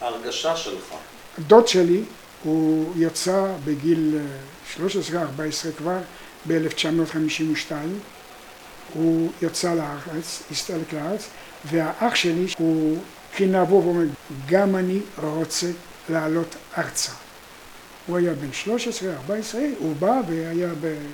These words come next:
Speaker 2: עם עליית הנוער, ולמד פה, עשה צבא, והלך לעולמו לפני מספר שנים. זה אח שלי שהוא היה שלוש שנים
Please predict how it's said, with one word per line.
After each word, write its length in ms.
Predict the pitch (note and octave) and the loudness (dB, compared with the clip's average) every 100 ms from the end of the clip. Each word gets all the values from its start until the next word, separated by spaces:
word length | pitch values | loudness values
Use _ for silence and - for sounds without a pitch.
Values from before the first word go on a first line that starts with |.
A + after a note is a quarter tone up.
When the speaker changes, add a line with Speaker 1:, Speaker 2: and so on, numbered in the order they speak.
| - - - - - | -16 -20 -20 -20 -2
Speaker 2:
עם 140 | F3 | 2
עליית 340 | F3 F3 F3 F3 | 6 6 4 2
הנוער, 400 | D#3+ E3 G3 B3 A3+ - - - - | 2 4 4 2 -2 -14 -20 -20 -4
ולמד 320 | E3 F3 F3 D#3 - | 0 2 2 -2 -2
פה, 300 | F#3+ A3 A3 | 0 2 -2
עשה 280 | D#3 - F#3 | -6 -2 -2
צבא, 460 | - E3+ D3 E3 G3 - - - - - - - - | -2 -2 -2 -6 -8 -12 -20 -20 -20 -20 -20 -16 -2
והלך 340 | A3 A#3 A#3 | 2 2 2
לעולמו 440 | G3 F#3+ F3+ E3+ F3 | 6 8 8 6 4
לפני 300 | D#3+ D3+ D3+ C#3+ | 2 -2 -4 -6
מספר 280 | C#3+ F#3 C#3+ | -8 -6 -6
שנים. 300 | D#3 D3 C#3 | -6 -8 -6
זה 120 | D#3 | -6
אח 80 | D3+ | -6
שלי 280 | D3+ D#3 E3+ | -6 -4 -4
שהוא 320 | D#3+ D#3 D3+ D3 - - - D#3+ | -4 -4 -4 -10 -14 -20 -16 -4
היה 300 | D#3 D#3+ D3+ | 0 0 0
שלוש 460 | - E3 E3 D#3+ | -2 0 0 0
שנים 560 | E3 E3 E3 D#3+ D#3 | -2 0 2 0 0